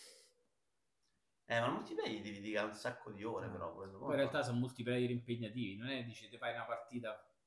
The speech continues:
Speaker 2: No,
Speaker 3: così
Speaker 2: ma
Speaker 3: tu
Speaker 2: a-,
Speaker 3: chiacchieri.
Speaker 1: Il
Speaker 2: adesso
Speaker 1: multiplayer è
Speaker 3: Qualco-
Speaker 1: sempre
Speaker 2: Allora,
Speaker 1: impegnativo,
Speaker 3: Sì,
Speaker 1: no?
Speaker 3: però un conto è un multiplayer dove magari ti puoi fare, cioè, un ba-, un battle royale dove scegli e ti fai una
Speaker 1: Ah,
Speaker 3: partitina
Speaker 1: ok.
Speaker 3: che chi se ne frega. In realtà è un gioco che anche se vuoi prenderlo alla leggera è come, è già impegnativo di suo.
Speaker 2: Cioè
Speaker 3: Tra mille comandi, mille cose, posizione, fai... no.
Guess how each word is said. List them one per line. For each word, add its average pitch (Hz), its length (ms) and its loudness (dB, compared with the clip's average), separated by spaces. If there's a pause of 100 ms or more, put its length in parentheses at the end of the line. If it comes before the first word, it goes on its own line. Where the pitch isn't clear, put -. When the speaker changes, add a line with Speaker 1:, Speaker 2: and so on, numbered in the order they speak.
(180)
Speaker 2:
No, - 140 -6
Speaker 3:
così - 40 -2
Speaker 2:
ma - 60 4
Speaker 3:
tu 113 60 -6
Speaker 2:
a-, 107 40 -6
Speaker 3:
chiacchieri. 127 460 4
Speaker 1:
Il 143 60 10
Speaker 2:
adesso 160 220 12
Speaker 1:
multiplayer 151 220 12
è 135 100 10
Speaker 3:
Qualco- 165 180 8
Speaker 1:
sempre 156 360 12
Speaker 2:
Allora, 123 100 4
Speaker 1:
impegnativo, 123 560 6
Speaker 3:
Sì, 147 240 6
Speaker 1:
no? 143 80 8
Speaker 3:
però 151 160 8
un 151 140 4
conto 175 240 2
è 160 40 0
un 151 60 0
multiplayer 143 580 2
dove 131 160 0
magari 127 340 2
ti 120 60 0
puoi - 140 -8
fare, 110 260 -6
cioè, 98 220 -14
un 107 100 -12
ba-, 117 300 0
un 123 60 -2
battle 131 300 -4
royale 110 400 -2
dove 107 120 -14
scegli 120 400 -6
e - 60 -6
ti - 100 -18
fai 113 140 -4
una 123 80 6
Speaker 1:
Ah, 123 140 8
Speaker 3:
partitina 120 340 0
Speaker 1:
ok. 110 60 -4
Speaker 3:
che 107 100 -6
chi 117 120 -6
se - 200 -4
ne 110 80 -10
frega. 101 400 -8
In 113 60 -4
realtà 131 260 -2
è 123 60 4
un 127 160 4
gioco 135 360 4
che 123 140 2
anche 143 300 2
se 127 100 -4
vuoi 135 160 -2
prenderlo 131 360 2
alla 131 160 4
leggera 143 420 0
è 131 80 -4
come, 117 240 -6
è - 20 -4
già 131 140 -4
impegnativo 110 500 -6
di 98 120 -12
suo. - 140 -6 (420)
Speaker 2:
Cioè 147 140 10
Speaker 3:
Tra 131 200 12
mille 135 280 6
comandi, 127 400 8
mille 131 260 4
cose, 123 360 0
posizione, 123 640 -4
fai... 127 180 -2
no. 127 480 2